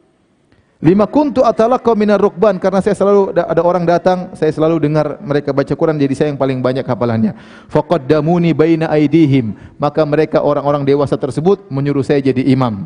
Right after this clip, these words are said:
"Wa ana ibnu sittin au sab'i sinin," umur saya masih enam tahun atau tujuh tahun.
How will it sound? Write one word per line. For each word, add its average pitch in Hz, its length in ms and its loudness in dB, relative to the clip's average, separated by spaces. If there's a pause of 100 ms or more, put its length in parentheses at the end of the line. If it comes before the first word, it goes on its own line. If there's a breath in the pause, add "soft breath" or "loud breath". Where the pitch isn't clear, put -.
(380 soft breath)
"Wa 143 240 0
ana 147 240 0
ibnu 139 320 0
sittin 220 560 0 (320)
au 143 160 2
sab'i 151 480 0
sinin," 131 480 0
umur 131 240 -2
saya 143 80 0
masih 127 240 -2
enam 120 240 0
tahun 127 240 -2
atau 107 160 -8
tujuh 180 160 -2
tahun. 101 320 -2